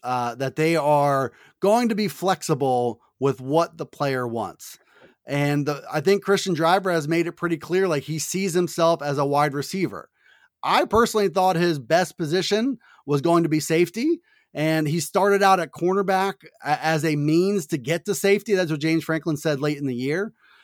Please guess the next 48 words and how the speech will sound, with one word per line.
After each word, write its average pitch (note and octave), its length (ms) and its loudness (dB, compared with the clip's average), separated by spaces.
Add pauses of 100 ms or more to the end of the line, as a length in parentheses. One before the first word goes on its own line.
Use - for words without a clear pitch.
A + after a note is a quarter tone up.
(120)
uh, B2+ 160 -2
to C3 100 -6
kind D#3 180 0
of D3 80 -6
pick F3+ 160 -2
up D#3 100 -4
those D3 180 0
coverage D#3 360 0
skills. D3+ 340 -2
He C#3+ 80 0
was, C3 140 -8
it C3+ 80 -6
was A#2+ 100 -10
gonna C#3 160 -2
help C#3+ 240 0
him C#3+ 80 -4
become C#3 280 -4
a B2+ 60 -4
better C3 280 -4
player. D3 440 -4 (520)
Um, D#3 280 0
but E3 280 2
I F3+ 120 -2
think A3+ 260 -4
he, A3+ 160 -2
he F#3+ 220 0
expressed G#3 520 0
before F#3+ 840 0
signing G3 420 -2
day A#2+ 180 -4
or D3 220 0
on G3 160 4
signing B2 380 -2
day A2+ 340 -8 (340)
that D3 320 0
he D#3+ 220 -4
saw E3+ 260 4
himself D#3 340 0
as C3+ 100 -6
a C3+ 40 0
wideout, B2+ 580 0 (200)
that C#3+ 100 -4
he D3 60 -2
was C3+ 120 -4
trusting F#3+ 400 0
the E3+ 60 0
coaching D3+ 380 -2
staff C3+ 320 -4